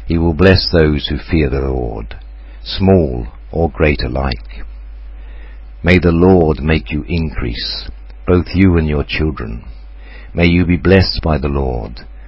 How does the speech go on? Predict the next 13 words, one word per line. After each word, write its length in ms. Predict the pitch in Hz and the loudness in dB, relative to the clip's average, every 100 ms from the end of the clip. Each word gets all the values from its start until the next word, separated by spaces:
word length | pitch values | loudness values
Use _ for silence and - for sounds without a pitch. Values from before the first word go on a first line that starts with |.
| - | -8
the 80 | - | -2
maker 540 | 87 80 73 67 57 - | 2 2 0 -4 -6 -6
of 140 | - - | -8 -6
heaven 400 | - 69 62 60 | -4 -2 -4 -6
and 120 | 60 | -6
earth. 560 | 62 60 57 - - - - - - - - - - - - | -4 -4 -6 -10 -16 -16 -18 -18 -18 -18 -18 -20 -20 -12 -4
The 80 | 76 | -2
highest 560 | 80 78 76 73 - | 2 2 2 0 -2
heavens 520 | - 90 78 76 73 - | 0 2 0 -2 -4 -4
belong 520 | 78 78 90 92 82 | -2 2 2 2 -2
to 100 | - | -4
the 120 | 60 | -4
Lord, 400 | 64 62 55 57 | -4 -4 -6 -8